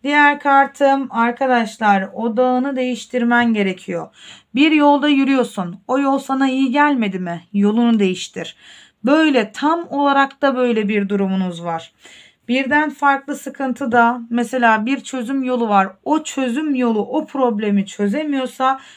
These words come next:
çözüm yolunu değiştirmen gerekiyor. Gözlerini aç çünkü önünde farklı imkanlar var.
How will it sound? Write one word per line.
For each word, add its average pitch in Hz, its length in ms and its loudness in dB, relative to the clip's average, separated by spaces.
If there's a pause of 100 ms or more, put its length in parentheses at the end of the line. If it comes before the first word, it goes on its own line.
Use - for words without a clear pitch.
(140)
çözüm 247 380 -2
yolunu 233 340 0
değiştirmen 196 680 0
gerekiyor. 175 520 -6 (500)
Gözlerini 269 680 2
aç - 580 -4
çünkü 247 600 -2 (100)
önünde 247 420 -2
farklı 233 440 0
imkanlar 208 680 2
var. 254 260 2